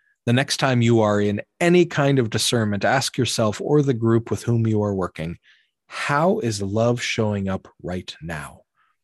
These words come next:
How is love leading this decision? How is love present in this process towards determining what is best? And if you cannot name it, I would encourage you to rethink your decision.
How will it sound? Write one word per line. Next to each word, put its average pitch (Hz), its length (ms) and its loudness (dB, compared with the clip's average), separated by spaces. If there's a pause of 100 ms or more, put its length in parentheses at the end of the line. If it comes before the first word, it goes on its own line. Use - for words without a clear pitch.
(160)
How 147 240 2
is 98 160 0
love 107 540 0
leading 95 420 -4
this 87 220 -8
decision? 76 500 -8
How 120 300 2
is 107 160 0
love 101 680 0 (480)
present 123 400 2
in 113 220 -2
this 98 180 -2
process 120 640 -2
towards 160 540 0
determining 113 680 0
what 98 160 0
is 95 180 -4
best? - 520 -10 (480)
And 110 140 0
if 101 160 -4
you 170 160 6
cannot 131 500 0
name 135 320 0
it, - 160 -8 (300)
I 104 60 -6
would 101 140 -4
encourage 139 680 -2
you 117 160 0
to 90 180 -8
rethink 101 800 -8 (100)
your 98 220 -6
decision. 92 800 -4